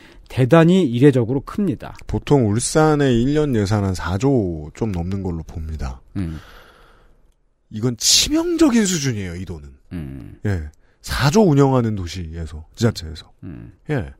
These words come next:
Speaker 1: 뭐, 여전히 이제 뭐, 많은 액수고요. 그, 정치인이나 행정가 중에 이런 사업을 좋아하는 특정 타입이 좀 있는 것 같아요, 난. 아, 뭔가 자꾸 이제 큰 일을 벌이고 싶어 하고,
Speaker 2: 맞아요.
Speaker 1: 뭔가를 눈에 띄게끔 그렇게 남기고 싶어 하는데,
Speaker 2: 음.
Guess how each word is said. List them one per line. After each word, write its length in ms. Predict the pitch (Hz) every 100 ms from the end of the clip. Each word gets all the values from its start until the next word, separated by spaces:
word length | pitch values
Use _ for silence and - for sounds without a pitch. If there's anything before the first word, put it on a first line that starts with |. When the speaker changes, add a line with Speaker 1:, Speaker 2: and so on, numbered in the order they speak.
| _ - - - _ -
Speaker 1:
뭐, 140 | 135
여전히 340 | 131 147 208 202
이제 200 | 160 170
뭐, 180 | 143 135
많은 360 | 101 139 175
액수고요. 680 | 127 - - 127 127 131 180 -
그, 420 | 127 123 120 117 -
정치인이나 720 | 139 175 - 214 208 202 208
행정가 500 | 175 233 240 190 139
중에 400 | 135 170 131 85 _ _ _ - - - _ -
이런 280 | 143 208
사업을 360 | 175 220 220 233
좋아하는 400 | - 147 170 185
특정 260 | 208 240 208
타입이 280 | 220 226
좀 120 | 226 151
있는 220 | 110 113
것 80 | 82
같아요, 320 | 67 - 85
난. 100 | 67 _ _ _ _ _ _ _ 113
아, 60 |
뭔가 260 | 104 170 185
자꾸 260 | 156 -
이제 100 | 147
큰 320 | 143 - 240 190
일을 280 | 139 160
벌이고 320 | 110 120 131 120
싶어 320 | 113 117 117
하고, 160 | 104 92
Speaker 2:
맞아요. 220 | - 78 -
Speaker 1:
뭔가를 560 | 104 143 165 175 175 139
눈에 260 | 135 196 196
띄게끔 920 | - 233 185 98 - _ 180 165 127
그렇게 460 | 120 104 123 98 92
남기고 380 | 131 160 196 165
싶어 260 | - 135
하는데, 480 | 104 104 135 165 87
Speaker 2:
음. 100 | 101